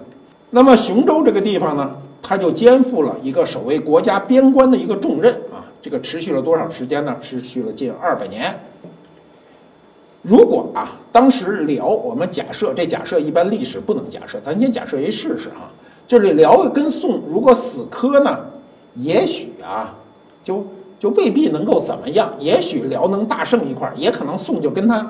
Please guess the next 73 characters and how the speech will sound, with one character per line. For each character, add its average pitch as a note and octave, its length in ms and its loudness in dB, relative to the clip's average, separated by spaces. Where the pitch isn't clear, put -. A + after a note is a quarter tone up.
磕 D4 200 -2
赢 F#3+ 180 2
了， - 180 -4
这 G3 100 -4
事 - 120 -2
儿 D#3 40 -2
说 A#3 180 4
不 A#3+ 60 0
清 B3+ 180 0
楚。 A#3+ 220 -4
俩 B3 240 -6
人 F3 180 -4
摔 A#3+ 240 4
跤 B3 300 8
啊， G3+ 260 -8
当 C4 180 4
势 C4 260 -2
均 C#4 240 0
力 C#4+ 200 2
敌 C#3 160 -2
的 G#3 120 -2
时 D3+ 60 -6
候， D3+ 80 -2
说 C4 180 -2
不 F4 60 -6
定 D#3+ 160 -2
谁 D3 180 -4
输 D#3 220 -8
谁 D#3 140 -2
赢 C#3 180 -6
啊。 - 80 -20
你 A#3 200 -8
拿 A3+ 240 -6
上 G3+ 160 -2
奥 F3+ 180 -2
运 F3+ 60 -6
会 F#3 180 -2
的 D3+ 60 0
一 F3 100 -2
冠 D3+ 220 2
军 G#3+ 200 0
和 E3+ 200 -2
亚 G#3 240 4
军 F3+ 220 -4
之 F3+ 140 -8
间， F3+ 320 -2
其 A#3+ 180 -2
实 A#3 140 0
都 A#3+ 180 2
是 - 140 -4
一 D#3 80 -4
个 D#3+ 120 0
天 A#3+ 240 -2
时 A#3+ 80 0
地 A3 180 -2
利 D#3+ 120 -6
人 C3+ 260 -2
和 G#2+ 220 -6
的 A#2 100 -6
事 - 120 -14
儿。 - 60 -14
辽 F3+ 420 4
呢， F3 240 0
它 B3+ 140 2
由 B3 180 4
于 A#3+ 160 4
是 - 140 -6
一 - 40 -4
个 C#3 140 0
渔 G3 300 -4
猎 F4+ 180 2
民 - 180 -6
族 - 80 -12